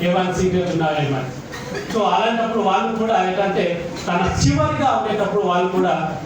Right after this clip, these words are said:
చెప్తారు ఏంటంటే, ఎ-, ఎవరైతే ఇష్టమైన వారు, ఎవరైతే నమ్మకస్తులు, వారికి ఆ విషయాలు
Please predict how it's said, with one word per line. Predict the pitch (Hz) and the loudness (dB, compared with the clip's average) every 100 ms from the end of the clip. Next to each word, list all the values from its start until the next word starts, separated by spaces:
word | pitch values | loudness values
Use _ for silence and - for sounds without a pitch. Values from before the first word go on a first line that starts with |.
| - | -2
చెప్తారు | 185 170 196 | 0 2 0
ఏంటంటే, | 175 175 160 175 208 233 - 226 | 2 0 -2 0 0 -2 -6 -4
ఎ-, | 220 240 - 202 | -2 -2 0 0
ఎవరైతే | 226 240 247 254 233 190 | 2 0 2 2 2 0
ఇష్టమైన | 180 240 220 208 | 0 0 0 0
వారు, | 208 180 | 2 0
ఎవరైతే | 160 196 226 185 | 0 0 0 0
నమ్మకస్తులు, | 185 214 185 - - 185 170 | 0 0 0 0 0 0 2
వారికి | 165 170 175 269 - - - | 2 0 0 -2 -4 -10 -4
ఆ | 147 147 | -2 0
విషయాలు | 151 175 - 160 - 269 | 0 0 0 0 0 -2